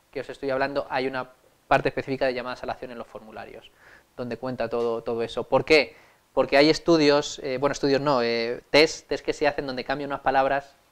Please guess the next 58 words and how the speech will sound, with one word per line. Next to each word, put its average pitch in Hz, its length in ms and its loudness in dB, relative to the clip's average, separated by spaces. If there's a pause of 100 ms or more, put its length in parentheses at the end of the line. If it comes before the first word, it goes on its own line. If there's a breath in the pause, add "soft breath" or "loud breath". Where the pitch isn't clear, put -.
(380)
y 139 140 -4
aumenta 135 280 -2
la 131 120 0
tasa 127 160 -4
de 123 80 -2
conversión 123 380 -8
de 117 80 -10
forma 123 440 -12
importante. 120 540 -10
Parece 131 320 -4
magia 139 400 0
y, 120 160 -10
y 127 340 -8
llegar 131 220 0
a - 20 2
ese 127 140 -6
punto 139 240 -8
suele 131 180 -8
ser 131 140 -6
difícil, 143 400 -6 (280 loud breath)
pero 143 140 -6
uno - 20 -2
de 147 60 0
los 143 100 4
chicos - 220 -2
que 151 80 0
más 139 160 0
sabe 131 220 6
de 135 80 6
esto - 180 2
hablaba 135 380 6 (520 loud breath)
que 147 120 4
él 147 100 4
siempre, 156 300 0
por 143 120 0
ejemplo, 151 380 -4
en 139 80 -6
los 127 240 -4
estudios 143 380 -4
que 147 120 0
hace, 165 380 0 (340)
en 131 60 -18
los 120 140 -10
test 139 180 -6
que 143 100 2
hace, 160 360 0
funciona 143 480 -4
mejor, 139 240 -2
consigue 143 300 -2
mejor 143 260 -4
tasa 143 180 -2
de 131 80 0
conversión 120 420 -6
cuando 123 300 -6
cambian 143 280 0
solicitar 131 420 -4
presupuesto 156 580 -6
por 147 220 -2